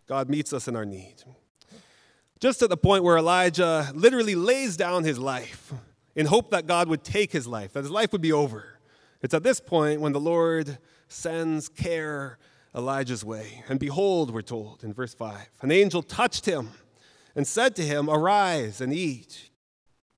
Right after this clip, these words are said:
And Elijah looks up, he looks around him, and he sees hot food and drink. And he eats and he drinks, we're told, and he sleeps. And then we're told in verse seven, and the angel of the Lord came again after his, his sleep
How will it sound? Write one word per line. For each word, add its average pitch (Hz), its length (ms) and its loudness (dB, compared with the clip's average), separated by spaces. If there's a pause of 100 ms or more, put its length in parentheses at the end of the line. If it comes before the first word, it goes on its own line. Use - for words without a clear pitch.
(420)
And 147 80 0
Elijah 208 320 4
looks 220 260 0
up, 180 340 -2 (220)
he 143 80 -14
looks 147 200 -8
around 160 340 2
him, 123 80 -2
and 127 80 0
he 135 60 -4
sees 175 200 -6
hot - 400 0
food 202 320 -4
and 139 120 0
drink. 123 340 -6 (880)
And 151 100 4
he 175 60 8
eats 180 580 -2
and 139 120 -2
he 135 40 -4
drinks, 143 480 -4
we're 113 100 -8
told, 107 280 -8
and 117 100 -2
he 117 120 -2
sleeps. - 880 -8 (640)
And 147 100 -2
then 226 120 6
we're 196 100 6
told 185 280 -2
in 165 80 -2
verse 160 200 -2
seven, 170 340 2
and 170 100 2
the 196 120 4
angel 214 260 2
of 190 80 0
the 185 60 0
Lord 202 240 2
came 220 240 2
again 185 400 0
after 165 320 0
his, 156 320 -4
his 147 180 -8
sleep 160 420 -10